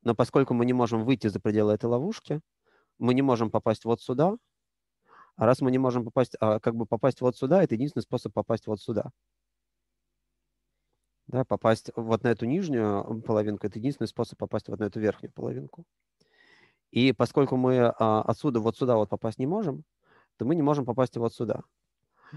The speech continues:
Ну, и это означает, что если картинка устроена вот так, как здесь нарисована, то, а, невозможно, а, мы не, не можем добиться того, чтобы у нас вот точкой продолжения вот этой траектории хоть как-то бы попала бы снова вблизи точки Q.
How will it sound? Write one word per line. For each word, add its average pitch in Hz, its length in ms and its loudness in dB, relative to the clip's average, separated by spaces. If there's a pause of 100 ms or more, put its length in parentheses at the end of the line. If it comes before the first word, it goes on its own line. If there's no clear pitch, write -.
(200)
Ну, 135 160 2
и 120 80 2
это 143 200 4
означает, 131 400 2
что - 120 -4
если - 160 -2
картинка 123 360 -4
устроена 120 360 -2
вот 117 140 -2
так, 123 140 0
как 120 140 -4
здесь 185 220 0
нарисована, 107 600 -2
то, 131 280 0 (560)
а, 107 540 0
невозможно, 120 1120 0 (500)
а, 104 360 -6 (160)
мы 117 260 -2
не, 120 160 -2
не 123 240 0
можем 127 300 2
добиться 107 340 -2
того, 143 220 -2
чтобы - 240 -12
у - 40 -6
нас 104 160 -4
вот 104 140 -10
точкой 104 400 -6 (540)
продолжения 113 500 2
вот 98 100 -4
этой 101 180 -2
траектории 143 480 0
хоть - 200 -4
как-то 139 280 0
бы 110 100 0
попала 123 400 0
бы 104 180 2 (320)
снова 131 320 0
вблизи 110 300 -2
точки 113 320 -6
Q. - 200 -12